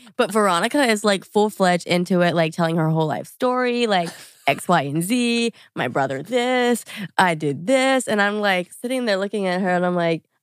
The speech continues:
Speaker 1: "I haven't said a singular word."
Speaker 2: <laughs> No, I mean,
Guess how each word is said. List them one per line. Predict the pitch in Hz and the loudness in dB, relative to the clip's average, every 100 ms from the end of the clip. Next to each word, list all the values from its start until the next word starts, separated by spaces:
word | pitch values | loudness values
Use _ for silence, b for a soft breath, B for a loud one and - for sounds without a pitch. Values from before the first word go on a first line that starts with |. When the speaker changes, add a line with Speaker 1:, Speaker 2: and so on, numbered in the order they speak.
| - | 0
Speaker 1:
"I | 220 | 0
haven't | 339 294 | 0 -2
said | 233 202 | -2 -2
a | |
singular | - - - 226 247 190 143 - - - | -4 -8 -2 0 2 0 0 -2 -6 -2
word." | 156 131 - - | 2 0 -2 -10
Speaker 2:
<laughs> | - _ _ _ _ _ _ - 427 415 B B B - | -20 _ _ _ _ _ _ -20 -18 -18 B B B -2
No, | 233 196 | 2 2
I | 185 233 | 2 2
mean, | 262 285 254 | 2 0 0